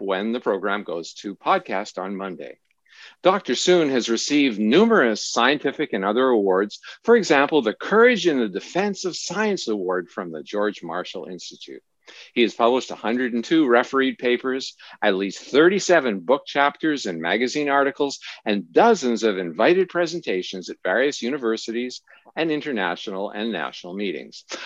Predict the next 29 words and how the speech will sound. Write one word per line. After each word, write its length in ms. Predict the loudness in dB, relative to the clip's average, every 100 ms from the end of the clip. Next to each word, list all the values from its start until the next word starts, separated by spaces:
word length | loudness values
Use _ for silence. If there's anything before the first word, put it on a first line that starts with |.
| 2
I'd 120 | 4
like 200 | 6 6
to 80 | 2
conclude 400 | -4 0 4 4
my 160 | 4 2
introduction 480 | 2 2 2 0 -2
of 80 |
Doctor 340 | 2 2 2 -4
Soon 360 | 0 2 2
by 300 | 4 6 6 2
quoting 600 | 0 0 0 -2 -4 -8 -8
Freeman 420 | -4 -4 -2 -2
Dyson 720 | 4 4 4 -2 -6 -6 -8 _ -20 -4
of 160 | 0 0
Star 340 | 0 4 6
Trek 320 | 6 4 2 2
fame, 400 | -2 0 0 0
of 180 | -4 0
course. 340 | 0 2 0
He's 220 | 2 2
also 380 | 6 4 4 2
one 180 | 4 2
of 80 | 2
the 80 | 0
most 260 | 0 -2
important 480 | -4 -2 -2 -2 -6
scientists 640 | -2 0 0 -2 -6 -6
in 120 | -10
history. 540 | -6 -8 -6 -6 -6